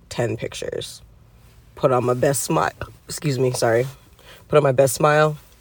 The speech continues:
Tried to make sure I got my best angles. You know what I saw when I turned the camera around and looked at the pictures I took?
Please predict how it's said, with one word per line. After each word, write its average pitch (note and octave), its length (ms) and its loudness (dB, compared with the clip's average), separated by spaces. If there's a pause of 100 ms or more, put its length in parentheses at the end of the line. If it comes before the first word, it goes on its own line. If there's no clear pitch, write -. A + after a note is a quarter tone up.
(920)
Tried C3+ 260 2
to D3+ 80 -4
make C3+ 120 0
sure C#3+ 120 2
I C#3+ 40 4
got B2+ 120 2
my C3+ 100 0
best C3+ 300 -2
angles. D3 400 0 (1600)
You D#3 120 2
know E3 120 10
what E3 100 10
I E3 60 6
saw D#3+ 240 4
when D#3+ 100 4
I D3 80 2
turned D#3 240 0
the D3+ 60 0
camera D3+ 320 2
around D3+ 400 0 (320)
and C#3 240 0
looked - 380 -2 (960)
at B2+ 160 0
the B2+ 60 -4
pictures C#3+ 280 -2
I D3 80 4
took? - 380 -4